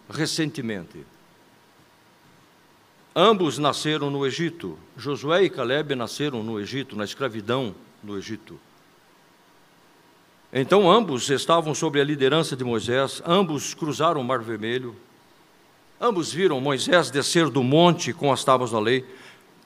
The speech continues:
peregrinaram no deserto por quase quarenta anos, lutaram lado a lado, e no momento em que nós lemos aqui o capítulo quatorze,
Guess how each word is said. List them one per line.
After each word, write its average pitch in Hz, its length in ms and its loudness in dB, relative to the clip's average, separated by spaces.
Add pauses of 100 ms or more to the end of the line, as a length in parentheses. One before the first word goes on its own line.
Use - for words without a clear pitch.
(400)
peregrinaram 185 1040 12
no 160 160 4
deserto 156 640 4
por 139 160 4
quase 143 280 4
quarenta 135 380 0
anos, 127 560 -4 (580)
lutaram 165 600 6
lado 151 320 6
a 131 60 4
lado, 139 640 6 (880)
e 165 120 4
no 175 100 2
momento 180 540 6
em 156 40 0
que 165 120 -6
nós 151 240 0
lemos 151 240 0
aqui 147 180 -4
o 147 80 -2
capítulo 147 480 -2
quatorze, 131 720 -2